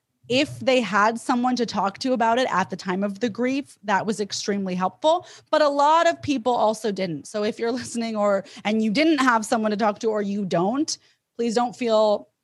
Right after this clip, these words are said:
isolated. That's extremely common as well. But I think resources, honestly, like podcasts, as well as books and films, and I can drop a few recs at any point. I have recs for all of those,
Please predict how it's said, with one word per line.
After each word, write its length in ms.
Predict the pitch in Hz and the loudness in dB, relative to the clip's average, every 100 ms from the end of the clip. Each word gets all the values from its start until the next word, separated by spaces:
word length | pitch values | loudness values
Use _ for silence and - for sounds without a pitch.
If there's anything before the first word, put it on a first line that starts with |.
| - | -2
isolated. 680 | 196 202 240 247 269 302 226 | 0 0 2 2 4 2 2
That's 220 | 214 240 | 0 0
extremely 600 | - - 220 254 233 220 | -4 -2 2 2 2 0
common 360 | 208 190 196 190 | -2 -2 0 -2
as 160 | 190 | -2
well. 360 | 180 180 247 453 | -4 -2 0 0
But 120 | 302 | 2
I 100 | 196 | 0
think 300 | 190 254 285 | 0 0 2
resources, 640 | 254 247 - 294 262 214 208 | 2 0 2 0 0 -2 -2
honestly, 500 | - 233 285 220 214 | -2 -2 -2 -2 0
like 240 | 190 175 | 0 -2
podcasts, 640 | - 196 233 214 180 220 - | 0 0 2 0 2 0 -2
as 160 | 214 190 | -2 0
well 240 | 196 226 | 2 4
as 120 | 240 185 | 2 2
books 260 | 196 190 185 | -2 -2 -4
and 160 | 170 | -2
films, 320 | 170 185 226 | 0 0 2
and 100 | 202 | 2
I 80 | 180 | 0
can 160 | 180 185 | -2 -4
drop 240 | 175 170 | -2 -2
a 60 | 180 | -4
few 420 | - 180 170 165 - _ _ _ 190 | -6 -2 -2 -4 -10 _ _ _ -2
recs 240 | 190 - | -2 -2
at 60 | 180 | -2
any 200 | 175 170 | -2 -2
point. 320 | - 190 165 | -4 -4 -2
I 40 | |
have 180 | 170 175 | -2 -4
recs 280 | 165 165 - | -4 -8 -4
for 100 | 196 | 0
all 220 | 269 311 | 2 2
of 120 | 247 | 2
those, 420 | 196 196 202 202 | 2 2 2 0